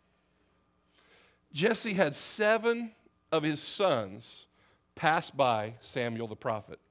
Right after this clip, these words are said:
but Samuel said to him, "The Lord has not chosen these." So he asked Jesse, "Man, Jesse, what is the do? What is the deal?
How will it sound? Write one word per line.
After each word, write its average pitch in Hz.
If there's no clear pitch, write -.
but 135
Samuel 165
said 143
to 131
him, 113
"The 131
Lord 151
has 120
not 127
chosen 113
these." 110
So -
he 208
asked 220
Jesse, 180
"Man, 196
Jesse, 220
what 190
is 160
the 151
do? 190
What 240
is 175
the 156
deal? 185